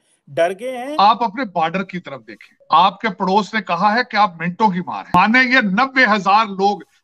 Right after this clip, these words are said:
Speaker 2: आज तक मैंने जिंदगी में, मुझे बड़ा शौक है history किताबें पढ़ना, मैंने किसी history की किताब में आज तक नहीं पढ़ा कि नब्बे हजार लोगों ने इकट्ठे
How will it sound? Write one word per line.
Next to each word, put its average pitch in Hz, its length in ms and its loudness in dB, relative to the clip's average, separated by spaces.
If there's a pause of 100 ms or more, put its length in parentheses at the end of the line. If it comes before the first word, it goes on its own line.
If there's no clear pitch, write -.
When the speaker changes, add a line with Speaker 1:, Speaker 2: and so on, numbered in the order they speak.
Speaker 2:
आज 226 320 4
तक 240 240 -8
मैंने 208 260 -4
जिंदगी 185 360 -8
में, 202 100 -4
मुझे 185 200 -4
बड़ा 196 200 -4
शौक 175 300 -6
है 165 60 -4
history 147 260 -10
किताबें 147 380 -10
पढ़ना, 120 300 -12 (280)
मैंने 226 180 4
किसी 285 440 -2
history 196 380 0
की 180 100 -6
किताब 175 320 -2
में 170 80 -2
आज 165 140 0
तक 160 220 -12
नहीं 175 100 -4
पढ़ा 160 220 -2
कि - 380 -4
नब्बे 220 400 2
हजार 175 320 0
लोगों 170 260 -4
ने 175 60 -2
इकट्ठे 170 420 -6